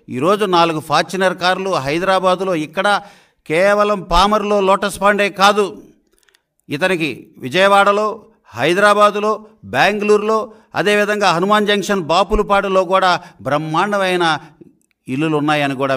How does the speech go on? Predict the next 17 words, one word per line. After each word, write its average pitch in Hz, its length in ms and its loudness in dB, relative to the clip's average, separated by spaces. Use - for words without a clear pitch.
మీకు 123 200 -10
తెలియజేస్తున్నా. 139 560 -6
ఈరోజు 202 400 4
కైలా 220 360 6
అనిల్ 220 240 -4
కుమార్ 202 340 2
గారికి 175 300 -2
ఏమన్నా 220 260 6
ధైర్యం 220 380 4
ఉంటే 208 180 0
దీనికి 185 280 0
సమాధానం 196 560 4
చెప్పాలి 220 500 2
అని 180 160 0
కూడా 175 180 4
నేను 156 160 -2
తెలియజేస్తున్నా. 170 680 -2